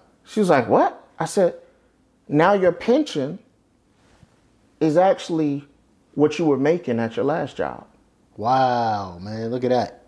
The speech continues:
Speaker 1: Right? And
Speaker 2: That's
Speaker 1: so
Speaker 2: called looking out for somebody.
Speaker 1: That's what a fiduciary is
Speaker 2: Right.
Speaker 1: supposed to do, right? And so I tell you this story because when I say it's simple, placement is everything,
Speaker 2: Right.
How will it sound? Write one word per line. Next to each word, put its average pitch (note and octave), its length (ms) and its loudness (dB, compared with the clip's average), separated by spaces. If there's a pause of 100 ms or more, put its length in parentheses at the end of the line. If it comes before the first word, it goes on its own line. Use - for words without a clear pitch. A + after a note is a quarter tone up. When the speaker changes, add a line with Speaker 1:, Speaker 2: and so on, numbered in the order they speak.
Speaker 1:
Right? C3+ 320 4 (600)
And D#3 160 4
Speaker 2:
That's E3+ 120 0
Speaker 1:
so F3 100 2
Speaker 2:
called E3 180 6
looking D#3+ 200 2
out D#3 200 2
for C#3 80 -4
somebody. G#2+ 460 -6 (160)
Speaker 1:
That's A#3 360 2
what G#3+ 100 6
a F#3 80 6
fiduciary D#3 1160 2
is C3 140 0
Speaker 2:
Right. G#2 80 -4
Speaker 1:
supposed B2 560 -4
to B2+ 40 -8
do, C3+ 380 0 (320)
right? D3+ 320 4
And D3+ 220 2
so D3 360 0 (180)
I D#3+ 100 2
tell D4 300 2
you B3+ 80 -2
this F3+ 180 -2
story A3+ 380 0
because D#3+ 680 -2 (240)
when E3 160 2
I D#3+ 100 2
say G3 300 -2
it's E3 200 -2
simple, D#3 800 -2 (140)
placement F#3 720 -4
is C#3 300 -6
everything, D#3 600 -2
Speaker 2:
Right. A#2+ 260 -10